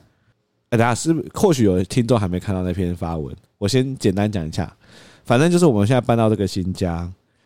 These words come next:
不知道为什么有一堆蚊子，那有一些蚊子我们怎么打都打不到，所以你就很生气嘛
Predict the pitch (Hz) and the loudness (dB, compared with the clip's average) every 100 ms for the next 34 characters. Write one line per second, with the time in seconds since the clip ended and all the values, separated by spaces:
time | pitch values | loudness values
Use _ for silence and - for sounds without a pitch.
0 | _ - 160 151 117 98 85 104 98 73 | _ 0 2 2 2 0 2 2 2 -2
1 | 53 - - - _ _ _ _ _ _ | -6 -14 -18 -20 _ _ _ _ _ _
2 | 185 135 98 143 - 156 135 104 113 90 | 2 4 4 2 2 2 4 2 0 -2
3 | 98 95 107 98 101 90 78 87 82 - | -2 -2 -2 -2 -2 -4 -4 -6 -6 -10
4 | _ _ _ _ _ _ - 139 143 117 | _ _ _ _ _ _ -2 2 4 2
5 | 90 92 _ _ _ _ _ _ _ - | -2 -8 _ _ _ _ _ _ _ -2
6 | 202 - 120 87 78 90 90 92 - | 2 2 2 -2 -2 -6 -6 -10 -12